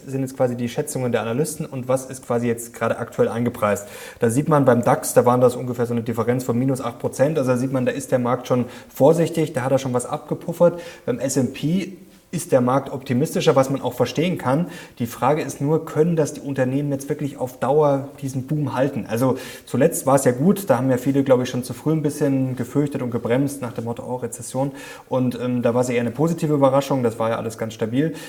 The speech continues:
Das wird jetzt auch nicht über Nacht kippen, aber jetzt gerade so mit Hinblick auf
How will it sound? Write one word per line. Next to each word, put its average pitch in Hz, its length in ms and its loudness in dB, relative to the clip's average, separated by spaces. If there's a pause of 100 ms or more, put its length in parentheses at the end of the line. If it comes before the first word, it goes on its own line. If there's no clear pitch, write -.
(120)
Das 117 160 -6
wird 143 100 2
jetzt 139 100 -2
auch 131 100 0
nicht 131 100 0
über 123 140 0
Nacht 120 240 -4
kippen, 139 260 -6
aber 123 240 2
jetzt 123 180 0
gerade 131 160 -2
so - 80 -4
mit 127 240 -4
Hinblick 135 540 -6
auf - 280 -6